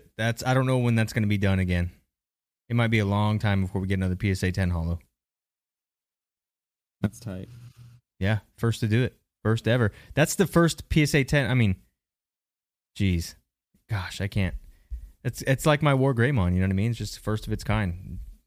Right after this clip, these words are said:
Speaker 1: Who knows when it'll happen
Speaker 2: Nice.
Speaker 1: again. All right. That's Gengar's Grabs this week, guys. You guys did a great job. Like, this is a nice spread. Look at, we got four M L Cs across the board here. Super clean. You guys are working on your technique.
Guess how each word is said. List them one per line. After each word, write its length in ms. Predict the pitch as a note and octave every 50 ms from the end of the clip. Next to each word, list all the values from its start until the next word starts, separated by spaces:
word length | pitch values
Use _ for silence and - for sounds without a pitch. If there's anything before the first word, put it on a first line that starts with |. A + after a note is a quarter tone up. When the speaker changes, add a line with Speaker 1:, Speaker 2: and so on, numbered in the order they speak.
| _ _ _ _ _ _ -
Speaker 1:
Who 60 | A2+
knows 220 | G#2+ G#2+ A2 A2+ G#2+
when 100 | G#2+ G#2
it'll 120 | G2+ F#2+
happen 180 | G2 F#2+ F#2+ F#2+
Speaker 2:
Nice. 80 | F#2+ F#2
Speaker 1:
again. 180 | F2+ E2+ F2 - - - - - - - - _ _ _ _ -
All 100 | A2 A2+
right. 220 | B2+ C3 A#2+ - - - _ _ _ _ _ _ - - -
That's 180 | D3+ E3 - -
Gengar's 340 | F3 E3+ E3 D#3+ D#3 C3
Grabs 260 | A#2+ D3 C#3+ C#3 C3+ C3
this 120 | B2 -
week, 140 | - C3+ B2+ C3+
guys. 240 | C3 B2+ B2+ A#2+
You 60 | B2 B2
guys 160 | C3+ C3 B2+
did 120 | C#3+ B2+
a 60 | A2+
great 220 | G2 G#2+ A2 A2+ G#2
job. 280 | A2 G#2 G#2+ G#2 F#2+
Like, 280 | F#2+ F2 F2 E2+ - - _ _ _ _ _ _ _ _ _ _ _ _ _ _ _
this 240 | A#2 B2 C#3 C#3 -
is 60 | C3 A2
a 60 | G2+ F#2+
nice 300 | G2 G#2+ A2 A2 G#2+ -
spread. 460 | - - A2 G#2 G2+ G2 F#2 F2+ - - _ _ _ _ _ -
Look 200 | C3 C#3+ D#3 E3+
at, 60 | D3
we 80 | C#3 E3+
got 180 | G3 D3+ G#2 -
four 280 | - D3 D3 D3+ C#3+
M 120 | C3 C3+ C3
L 100 | B2+ A#2+
Cs 440 | - - - A#2 A#2 A#2+ A#2 A2 A#2
across 420 | G#2 G#2+ - - A2 G#2+ G#2+ - -
the 80 | A2
board 300 | G2 G2 G2+ G#2 G#2 G2+
here. 340 | G#2+ G#2+ G2+ G2+ G2+ G2 - - _ _ _ _ _ _ _ -
Super 360 | - - - F3+ D3+ C3 A2
clean. 400 | - B2+ A#2+ A2 G#2+ G#2 G#2 F#2+ - - -
You 80 | - A2+
guys 180 | A2+ G#2+ G#2
are 40 | G#2
working 220 | G#2 G#2 G2 - G2+
on 60 | G2
your 100 | F#2+ F#2
technique. 600 | - - G#2+ - - G2+ G2+ G2 F#2 - -